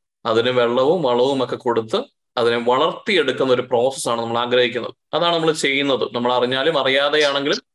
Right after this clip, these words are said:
അത് ചെയ്തപ്പോൾ ഉണ്ടായ ഫലങ്ങൾ, അതിൽ ചിലതൊക്കെ മുപ്പത് മേനിയും ഇരുപത് മേനിയും നാൽപത് മേനിയൊക്കെ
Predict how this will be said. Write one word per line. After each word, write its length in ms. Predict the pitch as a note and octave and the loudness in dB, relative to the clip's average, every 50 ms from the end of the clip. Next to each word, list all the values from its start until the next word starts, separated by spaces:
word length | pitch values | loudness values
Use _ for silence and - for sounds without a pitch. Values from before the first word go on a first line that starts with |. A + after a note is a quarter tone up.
| _ _ - | _ _ -4
അത് 80 | C3+ C3+ | -4 -2
ചെയ്തപ്പോൾ 440 | C3+ D3 C#3+ D3+ D#3 D3+ D#3+ D#3 | 0 0 2 2 2 2 4 2
ഉണ്ടായ 240 | D3+ C#3+ C#3+ C#3 C#3 | 2 2 2 0 0
ഫലങ്ങൾ, 460 | C3+ C3 B2 B2 C3 C#3 C#3 C3 B2 | 0 0 0 0 0 0 0 0 0
അതിൽ 380 | A#2+ A#2 B2 C3 D#3 F#3 - - _ _ _ _ _ _ _ _ _ _ _ | 2 0 0 -2 -2 -6 -6 -10 _ _ _ _ _ _ _ _ _ _ _
ചിലതൊക്കെ 560 | - - B2 A#2 A#2+ C3+ C#3 D#3 D3+ D3+ E3 | -2 0 2 4 4 4 2 2 0 0 0
മുപ്പത് 380 | D3 C#3 C3+ C#3 - D#3 D3+ D3+ | -2 -2 -2 0 0 0 2 2
മേനിയും 460 | C#3+ C#3+ C#3 C#3 D#3 F3+ G3 F3 D3 | 0 0 0 0 -2 -2 -4 -4 -4
ഇരുപത് 300 | C#3 C3+ C#3+ C#3+ C#3+ D3+ | -4 -2 -2 0 0 0
മേനിയും 260 | D3 C#3 C#3 C#3+ C#3+ | 0 0 0 0 0
നാൽപത് 300 | C3+ C3+ C3+ C3+ D3 D3 | 0 0 0 2 0 0
മേനിയൊക്കെ 320 | C#3+ C#3+ C#3+ C#3+ C#3 D3+ | 0 0 0 0 0 0